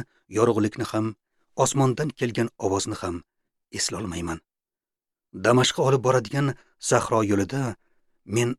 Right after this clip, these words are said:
bo'lmaganman. Ammo shuni eslayman. Iso meni o'tirgan qulay joyimdan yiqitib, chiroqni yoqdi. Do'stim Stivning namunasi va Isoning maktubi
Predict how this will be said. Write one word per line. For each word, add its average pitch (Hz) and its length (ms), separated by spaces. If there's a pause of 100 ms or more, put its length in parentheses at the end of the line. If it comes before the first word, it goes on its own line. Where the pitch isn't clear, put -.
bo'lmaganman. 87 720 (760)
Ammo 117 300
shuni - 320
eslayman. 92 520 (880)
Iso 120 340 (520)
meni 113 240
o'tirgan 139 440
qulay 131 320
joyimdan 120 440
yiqitib, 104 460 (480)
chiroqni 95 420
yoqdi. 87 380 (1000)
Do'stim 127 440 (100)
Stivning 120 540
namunasi 101 600 (640)
va 127 80 (100)
Isoning 117 540
maktubi 101 500